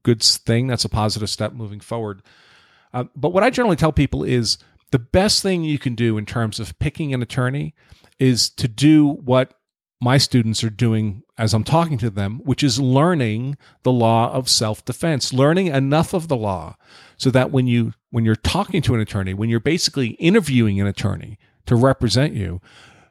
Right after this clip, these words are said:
you have enough of a foundation of knowledge to know what questions to ask and to have some idea of what kind of answers you should get back. And that way you can make an informed decision about whether this is the attorney for you.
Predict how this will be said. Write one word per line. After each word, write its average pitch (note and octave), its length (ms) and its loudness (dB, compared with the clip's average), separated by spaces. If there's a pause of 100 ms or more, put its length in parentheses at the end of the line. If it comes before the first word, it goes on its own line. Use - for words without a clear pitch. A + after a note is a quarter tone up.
(140)
you C#3 160 0
have D#3+ 200 4
enough D#3+ 380 0
of C#3 140 -4
a C#3+ 100 0
foundation C#3 600 -2
of G#2+ 120 -2
knowledge A2 500 -4
to - 120 -2
know A#2 300 2
what F#3 300 0
questions C3 480 -2
to B2+ 120 -10
ask G#2 560 -8 (300)
and B2+ 160 0
to B2 60 -2
have C3+ 220 2
some F#3+ 320 2
idea G#2 440 -4 (180)
of C3 140 2
what C3+ 180 6
kind C3+ 220 2
of A2+ 80 2
answers A2 380 2
you G#2 60 2
should G2+ 180 -2
get G2 180 -6
back. - 320 -16 (340)
And B2 180 4
that D#3+ 200 4
way A2+ 200 2
you A2+ 180 -2
can A2+ 160 -4
make A#2 260 -2
an A#2+ 120 -2
informed D#3+ 560 -2
decision A2+ 600 -2 (300)
about B2 340 0
whether B2 300 2
this C#3 380 2
is B2+ 220 -2
the B2 140 -2
attorney A#2 420 -4
for B2+ 180 -8
you. B2 320 -4